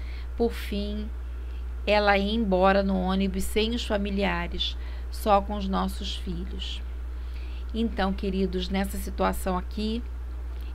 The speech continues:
ela tava dentro do ônibus com os filhos e os pais e a irmã do lado de fora. E ela chamava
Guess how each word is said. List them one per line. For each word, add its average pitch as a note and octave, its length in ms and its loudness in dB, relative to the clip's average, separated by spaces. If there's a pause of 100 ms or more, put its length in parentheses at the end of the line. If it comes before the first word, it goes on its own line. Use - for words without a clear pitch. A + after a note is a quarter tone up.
ela G3+ 180 6
tava G3+ 280 6
dentro G3 340 2
do G3 120 2
ônibus G3 380 2
com - 140 -4
os G3 160 -2
filhos A3+ 580 -2
e A3 60 0
os A#3+ 180 0
pais G#3+ 600 6
e G#3+ 60 4
a G#3+ 40 4
irmã G3+ 380 0
do G3 100 2
lado G3 200 4
de G3+ 140 -4
fora. G3 580 4 (520)
E G#3 80 0
ela G#3 220 6
chamava B3+ 920 8